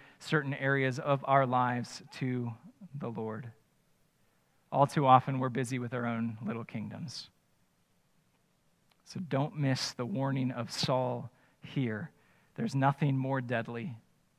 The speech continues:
than an unrepentant heart. You see that this text is also calling us to respond.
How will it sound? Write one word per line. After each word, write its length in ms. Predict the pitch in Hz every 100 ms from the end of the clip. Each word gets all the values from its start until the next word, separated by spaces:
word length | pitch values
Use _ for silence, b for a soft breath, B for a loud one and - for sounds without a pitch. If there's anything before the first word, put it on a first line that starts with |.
| _ _ _ _ _ _ _ _ _ _
than 120 | 135
an 120 | 123 117
unrepentant 880 | 131 127 123 113 127 107 - 107 - - _ _ _ _ _ _
heart. 340 | - 107 123 - - _ _ _ _ _ _ _ _ _ _ _ _ _ _ _ _ _ _ _ _ _ _ _ _ _ -
You 80 | 202
see 240 | 170 151
that 160 | 135 127
this 220 | 156 -
text 340 | 147 135 -
is 120 | 131
also 280 | 127 127 123
calling 320 | - 123 113
us 160 | 113 -
to 100 | -
respond. 500 | 110 - - 127 -